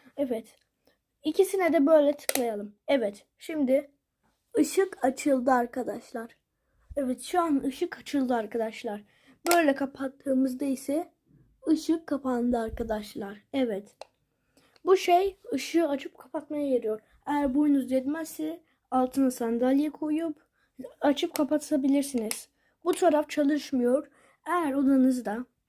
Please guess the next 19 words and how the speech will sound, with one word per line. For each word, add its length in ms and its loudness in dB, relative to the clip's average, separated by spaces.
iki 260 4
tane, 360 -6
iki 200 -4
tane 340 2
avize 320 2
varsa 480 0
ve 120 0
çalışmayan 720 2
varsa 420 -6
kesinlikle 680 0
bilin 280 0
ki 300 -4
buna 200 2
dokunduğunuzda 920 2
bu 100 -2
çalışmıyor, 840 4
bu 80 0
da 100 6
çalışmıyor. 720 -2